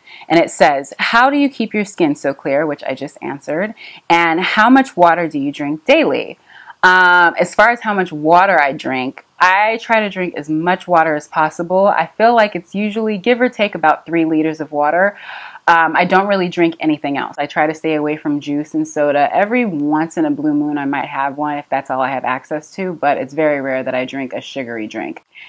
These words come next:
And I drink a lot of seltzer water. It's, like, my favorite. I'm kind of addicted to seltzer. And for those of you that are, like, soda drinkers, but you wanna transition over to water, seltzer is probably a good way to start to get used to that taste of, like,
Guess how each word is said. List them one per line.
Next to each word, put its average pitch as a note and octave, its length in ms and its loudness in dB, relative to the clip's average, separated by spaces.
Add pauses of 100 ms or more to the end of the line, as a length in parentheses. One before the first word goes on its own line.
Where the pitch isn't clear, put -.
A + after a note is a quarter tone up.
(120)
And F#3+ 100 2
I F3 80 4
drink F#3 300 -2
a D#3 140 4
lot D3 600 4
of D3 100 -4
seltzer B2 380 -2
water. F#2+ 320 -4
It's, C3+ 240 -8
like, C3+ 180 -2
my C#3 200 -8 (100)
favorite. C3+ 340 -8
I'm C3 140 -6
kind C3+ 240 -8
of B2+ 100 -10
addicted - 400 -16
to - 100 -20
seltzer. - 500 -14 (420)
And F#3+ 140 0
for F#3+ 100 0
those F#3+ 220 2
of F#3+ 80 -4
you F#3+ 160 -4
that E3 200 4
are, D#3 280 6
like, E3 180 4
soda E3+ 320 0
drinkers, E3+ 420 -4
but D3+ 200 -8
you D#3+ 80 0
wanna D3+ 280 0
transition D3 580 -6
over C#3 260 -4
to - 140 -12
water, C#3+ 500 -2
seltzer G#3 440 -2
is F3+ 120 -4
probably D#3 460 -4
a D3 60 -6
good D#3 320 -6
way D3 200 -6
to C#3 100 -10
start - 500 0
to D3 100 -8
get C#3 180 -4
used D3+ 240 -4
to D3+ 80 -6
that C3+ 200 0
taste C3+ 360 -8
of, B2 100 -2
like, C3 380 -2